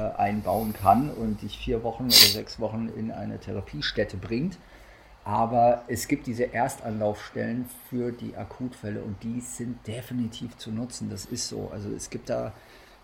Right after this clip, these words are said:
mit Reden meine ich ja auch nicht das Inflationäre, was ich manchmal wahrnehme, weil ich mich auch in so gewissen Bubbles, klingt auch so schlimm, aber Bereichen, äh, in den sozialen Medien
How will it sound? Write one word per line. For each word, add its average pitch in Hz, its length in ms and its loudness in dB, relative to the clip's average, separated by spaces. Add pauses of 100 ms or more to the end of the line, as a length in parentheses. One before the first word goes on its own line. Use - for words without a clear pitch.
(340)
mit 131 200 6
Reden 160 420 10
meine 147 180 2
ich - 320 -8 (160)
ja 120 140 4
auch 135 180 6
nicht 147 320 -6
das 135 160 -6
Inflationäre, 139 1120 -6
was - 320 -12 (160)
ich - 180 -14
manchmal 127 640 -6
wahrnehme, 127 520 -2
weil 123 120 -6
ich 120 120 -12
mich 120 180 -10
auch 120 140 -8
in 120 100 -10
so 117 80 -14
gewissen 117 680 -4 (120)
Bubbles, 120 420 2
klingt 113 220 -4
auch 113 140 -6
so 127 120 -10
schlimm, 123 240 -6
aber 113 160 0
Bereichen, 123 720 8
äh, 113 300 -2
in 110 100 -2
den 110 140 0
sozialen 110 420 -4
Medien 117 480 -2